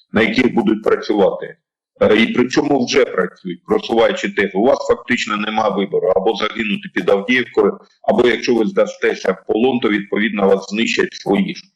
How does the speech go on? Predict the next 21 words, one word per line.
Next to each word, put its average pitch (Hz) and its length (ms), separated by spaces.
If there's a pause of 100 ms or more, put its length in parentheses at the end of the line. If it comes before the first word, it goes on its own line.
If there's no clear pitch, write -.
(480)
От - 400
цільові 113 480 (140)
українські 101 600
аудиторії. - 640 (340)
Для 113 260
чого 127 320
вся 104 200
ця 107 200
провокація 95 680
потрібна? - 420 (440)
Але 104 260
основний 131 840
елемент — 113 540 (1000)
це 104 120
заблокувати 113 720
характер 98 440
військово-технічної 98 920
співпраці 107 560
з 80 80
нашою 92 380
країною. 87 680